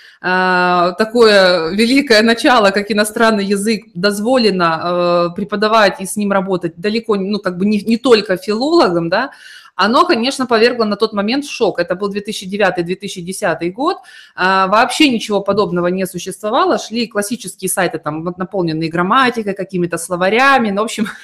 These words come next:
<laughs> муть ещё та была. А, и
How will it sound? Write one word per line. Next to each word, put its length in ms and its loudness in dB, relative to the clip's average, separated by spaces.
<laughs> 340 -20
муть 280 -2
ещё 180 -8
та 300 -10
была. 460 -6
А, 500 4
и 340 0